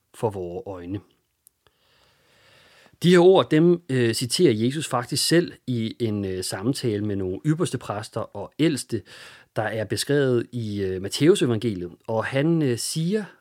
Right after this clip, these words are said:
at han selv er hovedhjørnestenen, og de er bygmestrene. Og det er jo, øh, utroligt provokerende, men ifølge, øh,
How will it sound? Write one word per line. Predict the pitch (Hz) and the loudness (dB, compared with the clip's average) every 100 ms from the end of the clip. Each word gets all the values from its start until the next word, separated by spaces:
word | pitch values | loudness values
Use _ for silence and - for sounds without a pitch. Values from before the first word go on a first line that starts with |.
| _ | _
at | 120 120 | -6 -6
han | - 160 175 | -2 0 0
selv | - 214 196 - - | 0 0 0 -2 -2
er | 127 | -2
hovedhjørnestenen, | 131 131 160 175 101 92 - - 92 76 - _ - - _ - | 0 0 2 2 -2 -4 -8 -6 -8 -10 -20 _ -20 -20 _ -8
og | 110 - | -6 -2
de | 160 175 _ _ - | -2 -2 _ _ -16
er | 120 | -8
bygmestrene. | - 170 - 92 - - 92 _ _ _ - - - _ _ _ | -4 -4 -6 -16 -16 -18 -20 _ _ _ -20 -20 -20 _ _ _
Og | - | 0
det | 139 170 | 4 4
er | 143 | 4
jo, | 127 117 110 | 4 4 2
øh, | 101 98 101 _ _ _ _ | 2 2 -4 _ _ _ _
utroligt | 120 - 131 160 - | -10 -6 -2 -2 -2
provokerende, | 117 110 175 113 92 - | -4 4 4 4 -2 -4
men | 117 113 113 117 | 0 2 2 0
ifølge, | 120 - 156 185 190 | -4 0 2 4 4
øh, | 143 110 101 95 | 4 2 0 -2